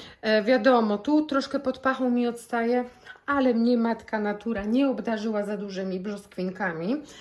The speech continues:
także, no, trzeba sobie z tym jakoś radzić. E, i tutaj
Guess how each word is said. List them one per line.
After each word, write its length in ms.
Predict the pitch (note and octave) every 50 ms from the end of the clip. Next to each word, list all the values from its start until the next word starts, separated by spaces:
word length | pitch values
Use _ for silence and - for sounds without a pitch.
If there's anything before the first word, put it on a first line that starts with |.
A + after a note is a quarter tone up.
| - - - -
także, 480 | - A#3+ A3 F#3+ F3+ F#3 G3 G3 G3 G3 -
no, 160 | A#3 C#4 A3+
trzeba 320 | - - - D4 A3+ A#3+
sobie 260 | A3+ - G#3 G3+ B3 B3+
z 80 | -
tym 160 | - B3+ A#3+
jakoś 400 | F#3+ G3+ G#3 - A#3 A3+ F#3 - - - - - - -
radzić. 680 | - A3 A3 A#3+ A3 G3 F#3 E3+ - A3+ C#4 D#4 D#4 - - - - - - - - - -
E, 440 | - G#3+ A3+ A3+ A3+ A3+ A3+ A#3 B3
i 480 | A#3+ - - - A#3+ C4+ D4 C#4+ C#4+ -
tutaj 680 | - - C4 B3 B3+ - A#3+ A#3 A#3 B3+ C4 D4 C#4+